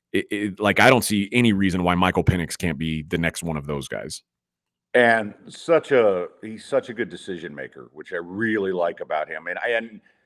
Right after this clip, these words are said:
Speaker 2: he's also a guy that I saw check off to the, his second and third reads in college. And,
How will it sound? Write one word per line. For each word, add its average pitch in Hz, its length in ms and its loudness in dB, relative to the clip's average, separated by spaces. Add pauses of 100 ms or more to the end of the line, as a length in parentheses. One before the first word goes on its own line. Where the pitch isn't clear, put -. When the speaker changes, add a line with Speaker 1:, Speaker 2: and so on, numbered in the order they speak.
(240)
Speaker 2:
he's 151 220 -4
also 147 380 2
a 113 40 -2
guy 107 280 -2
that 104 140 -8
I 113 120 -8
saw 110 440 -6
check - 380 -10
off 90 300 -8
to 123 100 -12
the, 90 140 -16 (340)
his 87 200 -18
second 95 320 -8
and 90 140 -16
third 95 260 -6
reads 87 340 -14
in 80 120 -16
college. 73 580 -8
And, 80 340 -10